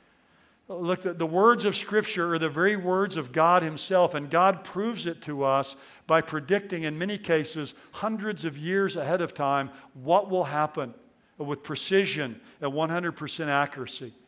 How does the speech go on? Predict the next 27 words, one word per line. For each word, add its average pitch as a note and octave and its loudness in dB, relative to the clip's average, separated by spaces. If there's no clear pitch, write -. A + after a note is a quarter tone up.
Uh, - -18
one D#3+ 0
great G3 4
theologian E3+ 2
says D#3+ -2
it E3+ -2
like D3+ 4
this, D#3+ -2
that D#3 -8
the E3 -2
Bible F#3 6
is D#3+ -2
the E3 -2
Word D#3+ 0
of D#3 -4
God F3 6
to D3+ -8
such F3+ -2
an E3 -8
extent E3+ -6
that - -12
what D3+ -4
the D#3+ -8
Bible E3+ 2
says, D3 -6
God C3 -2
says. A#2+ -8